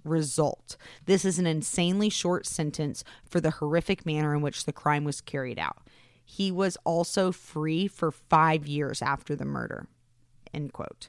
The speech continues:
The thing I hate about this crime is how brutal the murder was, for one and foremost.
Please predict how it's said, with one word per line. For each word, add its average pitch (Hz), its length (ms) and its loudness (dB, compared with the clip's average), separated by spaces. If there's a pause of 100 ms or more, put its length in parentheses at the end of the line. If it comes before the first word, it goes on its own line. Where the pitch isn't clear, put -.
(120)
The 160 260 0
thing 165 640 -2
I 160 200 2
hate 139 440 -4
about 139 360 -2
this 143 240 -6
crime 131 560 -4
is - 180 -6
how 135 220 -2
brutal 135 540 -4
the 139 120 -4
murder 135 380 -4
was, 170 440 0
for 135 160 -2
one 127 320 -2
and 127 160 -4
foremost. 127 840 -6